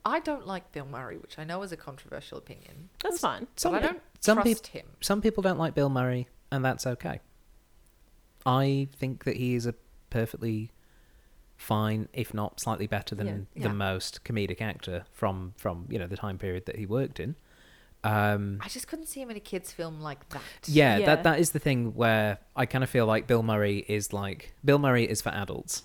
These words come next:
Speaker 3: I feel
Speaker 1: Yes.
Speaker 3: as though Bill
Speaker 1: 'Cause
Speaker 3: Murray
Speaker 1: he's always
Speaker 2: Yeah.
Speaker 1: ever so slightly
Speaker 3: Yeah.
Speaker 1: taking the piss.
Speaker 3: Yeah, Bill Murray feels like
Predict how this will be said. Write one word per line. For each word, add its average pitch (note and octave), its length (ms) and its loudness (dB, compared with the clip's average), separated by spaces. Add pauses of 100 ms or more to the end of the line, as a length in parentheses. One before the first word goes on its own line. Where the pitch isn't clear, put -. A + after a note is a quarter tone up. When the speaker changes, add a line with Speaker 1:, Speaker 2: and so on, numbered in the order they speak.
(120)
Speaker 3:
I A#2+ 80 8
feel D#3+ 200 10
Speaker 1:
Yes. F3 60 8
Speaker 3:
as - 40 0
though D#3+ 120 12
Bill C3 160 10
Speaker 1:
'Cause B2 120 2
Speaker 3:
Murray A#2+ 120 10
Speaker 1:
he's E4 60 4
always F4 280 4
Speaker 2:
Yeah. D#4+ 60 6
Speaker 1:
ever D#4 120 2
so D4+ 200 0
slightly B3 360 -2
Speaker 3:
Yeah. D3 140 2
Speaker 1:
taking G3 180 -6
the F3 80 -6
piss. - 400 -6
Speaker 3:
Yeah, G2+ 160 2
Bill F#3 220 6
Murray F3+ 240 8
feels C3+ 320 6
like G#2+ 380 2